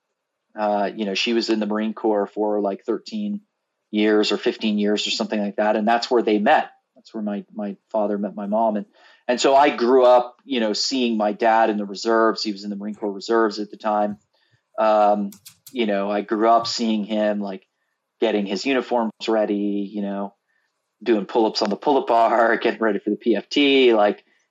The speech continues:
uh, you know, doing all of these things. And he never pressured me to, to join the military. He never pressured me to,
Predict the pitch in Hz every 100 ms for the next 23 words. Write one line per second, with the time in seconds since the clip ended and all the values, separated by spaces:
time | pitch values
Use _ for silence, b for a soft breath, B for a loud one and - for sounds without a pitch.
0 | _ 113 107 104 98 110 104 101 139 139
1 | 131 123 110 113 104 - 202 104 196 202
2 | 196 202 - _ _ _ _ _ _ _
3 | 165 180 175 170 - 180 175 175 147 147
4 | 143 147 - 139 120 - 127 113 - 120
5 | 113 110 110 104 110 107 107 110 113 110
6 | - - 117 117 107 107 107 104 104 -